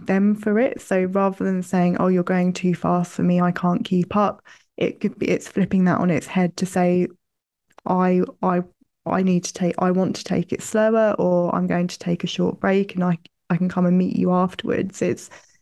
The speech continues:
that's a lot less confrontational. And I think as well that can help people understand what pacing is, because you're saying, you're expressing any limitations, but then you're also looking at, say, a more practical solution of how you can,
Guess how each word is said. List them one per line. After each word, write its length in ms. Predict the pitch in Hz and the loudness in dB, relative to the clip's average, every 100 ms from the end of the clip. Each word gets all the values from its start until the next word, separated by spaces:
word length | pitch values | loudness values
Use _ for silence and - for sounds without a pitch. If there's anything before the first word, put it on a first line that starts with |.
| _ _ | _ _
that's 260 | 185 - 196 | -2 0 0
a 40 | |
lot 240 | 190 - | 0 2
less 200 | 180 170 | 0 -2
confrontational. 960 | - 180 175 175 180 185 190 - 160 170 | -2 -4 0 0 2 2 0 -2 -2 0
And 80 | 170 | 2
I 120 | 175 | 0
think 260 | 175 185 180 | 0 -2 -2
as 140 | - | -2
well 200 | 180 180 | 0 2
that 220 | 180 - | 0 -2
can 120 | 196 | -2
help 340 | 160 185 185 - | 0 0 0 -2
people 360 | 180 - 202 202 | -6 -4 -10 -2
understand 720 | 175 165 160 - 180 170 170 | 0 0 -2 -2 0 2 0
what 240 | 175 175 - | 0 -2 -2
pacing 400 | 180 180 - 185 | -2 -2 0 2
is, 220 | 170 - | 0 -2
because 340 | 180 - 175 | -6 -2 0
you're 140 | 175 180 | 0 0
saying, 520 | 185 175 170 170 175 - - _ _ _ _ _ _ _ - | 0 2 2 2 -2 -6 -20 _ _ _ _ _ _ _ -2
you're 260 | 196 190 | 2 2
expressing 720 | - - 180 180 190 175 175 | -2 -2 -2 0 2 2 2
any 240 | - 185 180 | 2 2 2
limitations, 880 | 175 180 196 220 208 - 220 214 214 | 2 0 0 0 0 -2 0 0 -2
but 140 | - | -2
then 140 | 185 180 | 0 2
you're 160 | 180 | 2
also 300 | 180 - 180 | 0 0 0
looking 400 | 175 170 185 175 | 2 0 0 2
at, 280 | 175 139 - _ - | 2 0 -4 _ -20
say, 240 | - 175 | -4 0
a 80 | 175 | 2
more 220 | 175 170 - | 2 0 -2
practical 520 | 185 - - - 175 | -10 -10 -12 -6 -6
solution 540 | 165 185 175 180 151 151 | -4 0 0 0 -2 -2
of 140 | 151 | -2
how 220 | - 175 | 0 0
you 180 | 170 165 | 0 -2
can, 440 | - - - - | -2 0 0 -2